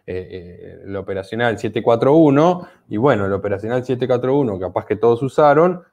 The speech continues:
en algún momento, eh, bueno, hay miles de mi-, eh, de millones de, de, de, de,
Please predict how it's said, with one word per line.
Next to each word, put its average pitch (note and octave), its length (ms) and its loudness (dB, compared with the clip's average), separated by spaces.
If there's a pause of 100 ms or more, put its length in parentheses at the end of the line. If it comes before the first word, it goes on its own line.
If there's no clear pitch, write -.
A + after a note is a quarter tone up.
en G#2 60 -4
algún A2+ 180 -2
momento, D3 680 2
eh, G2+ 420 -6
bueno, A2 560 -6
hay A2 280 -6 (220)
miles D3 360 -2
de B2 100 -2
mi-, A2+ 220 -8
eh, G#2+ 360 -6
de A2 100 -6
millones A#2 480 -2
de, G2+ 280 0
de, F#2+ 220 -4
de, G2 180 -6
de, G2 100 -10